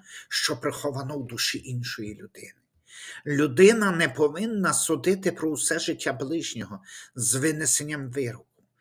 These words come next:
праведна вона або грішна,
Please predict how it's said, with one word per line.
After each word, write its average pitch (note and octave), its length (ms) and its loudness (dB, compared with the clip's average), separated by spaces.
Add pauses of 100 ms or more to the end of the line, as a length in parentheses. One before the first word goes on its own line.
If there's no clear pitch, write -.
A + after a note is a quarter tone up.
(280)
праведна D3+ 840 0
вона C#3 340 -4
або C3+ 200 -4
грішна, A#2+ 580 -8